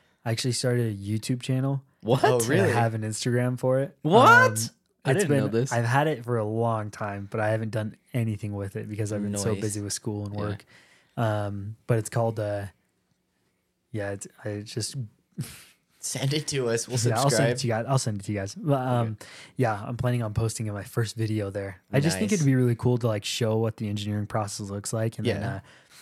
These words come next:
Speaker 1: like, a, a validation process as well, or, like, a prototyping phase.
Speaker 2: Like,
Speaker 3: Yeah.
Speaker 2: kinda show the whole process, like,
Speaker 1: Right,
Speaker 2: on
Speaker 1: yeah.
Speaker 2: something that's,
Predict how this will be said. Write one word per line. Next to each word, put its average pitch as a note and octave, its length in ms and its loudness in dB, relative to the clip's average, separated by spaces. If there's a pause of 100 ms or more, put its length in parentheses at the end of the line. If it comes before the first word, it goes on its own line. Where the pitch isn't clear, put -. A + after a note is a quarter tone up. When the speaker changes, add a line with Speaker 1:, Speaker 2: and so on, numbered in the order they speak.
(140)
Speaker 1:
like, G#2+ 180 -2
a, G#2 260 -4
a A#2 120 -2
validation G#2 600 -4
process A#2 420 -4
as G2+ 140 -8
well, G#2 300 0
or, B2+ 60 0
like, A2+ 180 -4
a - 40 -12
prototyping A#2 640 -4
phase. C3 220 0 (100)
Speaker 2:
Like, A#2+ 160 4
Speaker 3:
Yeah. A2 140 0
Speaker 2:
kinda B2+ 220 4
show A#2+ 220 2
the G2 120 0
whole G2 160 0
process, F#2 680 -4
like, - 400 -8
Speaker 1:
Right, C#3+ 460 -2
Speaker 2:
on C#3 120 2
Speaker 1:
yeah. A#2+ 40 2
Speaker 2:
something G#2 400 0
that's, - 320 -2